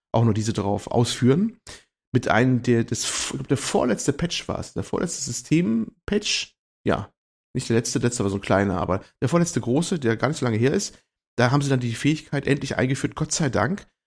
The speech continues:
dass man Cold Storage machen kann von dem P S fünf Spiel. Das heißt, man kann die darauf schieben auf eine externe Platte, ähm,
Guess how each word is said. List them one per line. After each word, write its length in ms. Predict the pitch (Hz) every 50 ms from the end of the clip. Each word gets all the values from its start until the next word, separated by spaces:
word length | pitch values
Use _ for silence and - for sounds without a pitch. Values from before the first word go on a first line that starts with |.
| _ -
dass 140 | 131 -
man 200 | - 127 123 120
Cold 300 | - - - 139 156 156
Storage 480 | - - - 147 151 151 - - - 123
machen 160 | 104 95 107
kann 220 | 104 - 95 101 104
von 120 | - 104
dem 100 | 113 -
P 100 | - 107
S 100 | 95 -
fünf 140 | - - -
Spiel. 200 | - - - 110
Das 140 | 113 110 113
heißt, 180 | 110 117 -
man 100 | - 107
kann 120 | - 123 110
die 80 | 110
darauf 340 | 98 101 101 110 117 - -
schieben 380 | - - 147 147 175 220 208 170
auf 140 | - -
eine 80 | - -
externe 540 | 135 - - - 135 139 147 147 139 135 135
Platte, 460 | 131 - 120 120 - 190 190 233 - _ _ _ _ _ _ _ _ _ -
ähm, 440 | 135 131 127 127 131 127 127 127